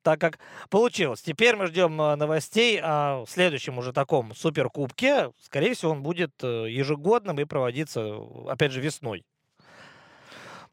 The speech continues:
Соответственно, между полуфиналами и финалами Суперкубка успел пройти ещё и полноценный турнир,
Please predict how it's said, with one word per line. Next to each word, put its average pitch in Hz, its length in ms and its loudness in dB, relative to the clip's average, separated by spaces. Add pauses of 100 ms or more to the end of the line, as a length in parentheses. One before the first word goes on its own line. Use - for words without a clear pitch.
(640)
Соответственно, 220 520 2
между 196 400 4
полуфиналами 190 800 4
и 185 80 0
финалами 220 500 4
Суперкубка 156 600 -2
успел 233 320 4
пройти 202 400 2
ещё 202 220 2
и 214 40 4
полноценный 185 520 2
турнир, 214 540 0